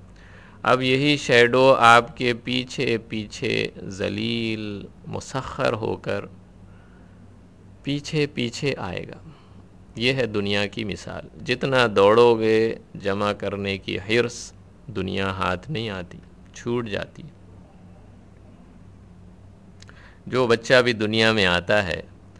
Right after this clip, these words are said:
وہ دنیا کی چیزوں کا خود بخود مالک ہو جاتا ہے۔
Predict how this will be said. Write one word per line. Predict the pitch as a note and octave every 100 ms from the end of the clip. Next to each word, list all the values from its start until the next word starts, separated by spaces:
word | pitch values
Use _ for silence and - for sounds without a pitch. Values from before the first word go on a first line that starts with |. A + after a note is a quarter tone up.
| - - -
وہ | -
دنیا | A#2+ A2+ A2 A#2 A#2
کی | A#2+
چیزوں | G2+ A2 G2 G#2 G2+
کا | G#2+ G#2
خود | - A#2+ A#2 G2
بخود | F#2 A2 G#2+ G#2 - - G2
مالک | F2 F#2 F#2 -
ہو | F2+
جاتا | F2+ F2+ G2
ہے۔ | -